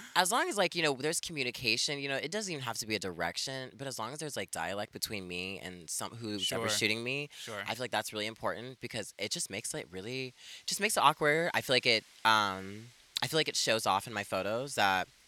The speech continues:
Speaker 1: you know, there really wasn't much of a connection between me and the camera.
Speaker 2: Mm.
Speaker 1: And, yeah, I think it's important to make sure there's at least some type of chemistry, like, you get along, you know, you could even just be talking, like,
Speaker 2: Yeah.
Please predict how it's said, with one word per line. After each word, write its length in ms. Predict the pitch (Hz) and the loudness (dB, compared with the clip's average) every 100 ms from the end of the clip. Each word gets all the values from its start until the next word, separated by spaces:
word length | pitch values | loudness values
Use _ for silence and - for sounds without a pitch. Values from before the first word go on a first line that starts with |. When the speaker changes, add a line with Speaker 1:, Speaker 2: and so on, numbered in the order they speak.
| _ | _
Speaker 1:
you 100 | 110 | -2
know, 100 | 101 | 0
there 100 | 98 98 | 0 0
really 120 | 104 | 0
wasn't 200 | 101 101 | 0 -4
much 160 | 98 92 | -4 -4
of 80 | |
a 40 | 101 | -4
connection 420 | 113 95 - 104 | -4 -2 -2 -4
between 260 | 95 107 92 | -6 -6 -4
me 100 | 90 | -6
and 80 | 95 | -6
the 60 | |
camera. 360 | - 95 90 101 | -6 -6 -4 -4
Speaker 2:
Mm. 420 | 139 127 113 101 95 _ | -4 -6 -8 -10 -16 _
Speaker 1:
And, 560 | 104 107 101 101 101 98 | 4 6 4 2 0 2
yeah, 180 | 151 127 | 6 6
I 80 | 107 | 6
think 160 | 123 127 | 0 -4
it's 100 | - | -4
important 400 | 117 117 110 117 | -6 -2 -2 -4
to 80 | 110 | -6
make 140 | 98 | -4
sure 260 | 117 104 95 | 0 0 2
there's 180 | 98 | 0
at 80 | 101 | 0
least 200 | 95 98 | -2 -2
some 140 | 101 98 | -4 -2
type 200 | 104 90 | -4 -4
of 60 | |
chemistry, 640 | 107 107 113 - 107 104 101 | -8 -8 -6 0 2 4 2
like, 200 | 90 80 - - - - | -2 -6 -14 -20 -20 -14
you 60 | 87 | -6
get 120 | 85 | -6
along, 680 | 82 101 104 104 104 104 98 | 0 2 4 4 2 0 -6
you 80 | 101 | -8
know, 60 | 98 | -8
you 100 | 95 | -4
could 100 | 135 | -2
even 160 | 117 | -2
just 160 | 110 107 | -2 -6
be 60 | 98 | -6
talking, 600 | - 117 113 - 110 107 | -4 0 0 -2 -6 -4
like, 120 | 101 | 0
Speaker 2:
Yeah. 220 | 107 101 | 2 2